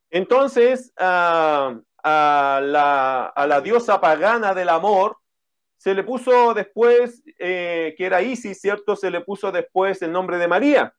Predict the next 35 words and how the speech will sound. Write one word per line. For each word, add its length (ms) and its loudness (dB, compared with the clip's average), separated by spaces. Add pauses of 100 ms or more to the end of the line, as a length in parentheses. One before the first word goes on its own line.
(240)
Y 120 -4
se 160 -2
le 60 2
implementaron 800 0
como 260 0
todos 260 4
los, 340 2
se 140 0
conjugaron 640 0
como 240 -4
todas 220 2
las 120 -2
cosas 340 -4
paganas 460 -2
con 160 -4
las 160 -2
cosas 520 -4 (400)
cristianas. 800 -2
Y 40 0
al 140 0
final 340 -4
se 160 -10
hizo 200 -8
un 60 -6
enredo 720 2
y 80 2
ahí 180 2
nació 380 -2
una 120 -2
iglesia 440 -4
llamada 400 -4
la 100 -6
Iglesia 360 -10
Católica. 480 -2 (1160)
Bueno, 380 0